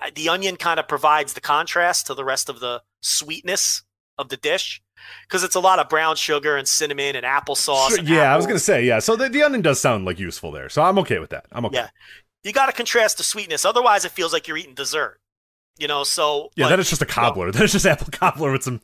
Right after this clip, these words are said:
Speaker 2: <laughs> some pork next
Speaker 1: with
Speaker 2: to
Speaker 1: some
Speaker 2: it.
Speaker 1: pork for some
Speaker 2: Yeah.
Speaker 1: reason, right? So you don't wanna have that. But, um, yeah, this was just, it's something I make maybe once a month. Uh, but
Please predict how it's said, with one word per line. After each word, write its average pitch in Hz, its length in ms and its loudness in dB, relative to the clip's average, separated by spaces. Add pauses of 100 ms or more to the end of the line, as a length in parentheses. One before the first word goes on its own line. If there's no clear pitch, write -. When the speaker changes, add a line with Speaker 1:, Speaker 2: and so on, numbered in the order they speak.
(160)
Speaker 2:
<laughs> 208 180 -10
some 139 160 -14
pork - 360 -8
next 85 140 -10
Speaker 1:
with - 80 -4
Speaker 2:
to - 40 -2
Speaker 1:
some 170 120 0
Speaker 2:
it. - 60 -20
Speaker 1:
pork - 240 4
for - 140 -6
some 139 200 0
Speaker 2:
Yeah. 95 60 0
Speaker 1:
reason, 82 280 -8 (300)
right? 151 220 -2 (440)
So - 140 -2
you 190 140 0
don't 214 100 4
wanna 185 160 4
have 156 220 -2
that. 123 260 -2 (180)
But, 151 240 2
um, 127 380 -2 (640)
yeah, 196 340 0
this 196 240 0
was 160 160 -6
just, 156 320 0 (460)
it's 175 180 -2
something 202 320 0
I 160 120 2
make 151 220 -6
maybe 143 200 -6
once 139 260 -6
a 127 60 -8
month. 127 380 -8 (240)
Uh, 120 300 -2
but 131 200 0